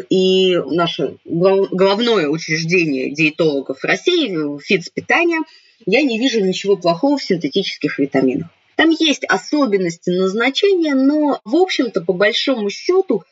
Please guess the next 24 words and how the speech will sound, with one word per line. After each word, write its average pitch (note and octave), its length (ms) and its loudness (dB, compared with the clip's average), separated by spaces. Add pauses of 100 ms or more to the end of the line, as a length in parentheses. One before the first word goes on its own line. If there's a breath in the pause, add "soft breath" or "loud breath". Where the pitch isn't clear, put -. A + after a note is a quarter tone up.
(160)
пропить C4 400 2
витаминный G#3 560 0
комплекс B3 680 -4 (280)
никому G#3+ 400 2
не C4 120 2
мешает. G#3+ 440 -2 (520 soft breath)
И C4+ 260 4
своим C4+ 360 0
пациентам, B3+ 580 -2
которых G#3+ 480 -2
я G#3+ 140 2
веду G3+ 500 -4 (140)
в - 80 -20
течение F3 560 0
года, D4 420 2
я, B3 640 0
даже A3 220 0
тем, G#3+ 240 -2
которые F#3+ 400 0
не G#3+ 80 0
хотят F#3+ 460 -2
пить - 180 -12
витамины, B3+ 480 0 (240 soft breath)
всегда A#3 800 -2